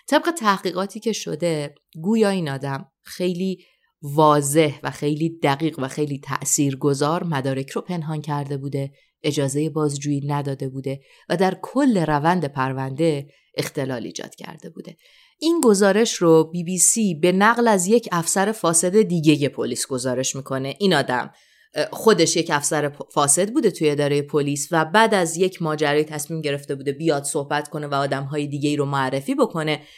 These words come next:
و این گزارش رو می‌ده که بله، اون زمان این آدم پول گرفته از این قاچاقچی و کاری کرده که پسرش و دوستاش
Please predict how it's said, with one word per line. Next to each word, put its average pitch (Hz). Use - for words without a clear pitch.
و 262
این 370
گزارش 202
رو 214
می‌ده 165
که 147
بله، 147
اون 269
زمان 190
این 208
آدم 143
پول 226
گرفته 262
از 143
این 143
قاچاقچی 135
و 135
کاری 196
کرده 185
که 190
پسرش 139
و 139
دوستاش 143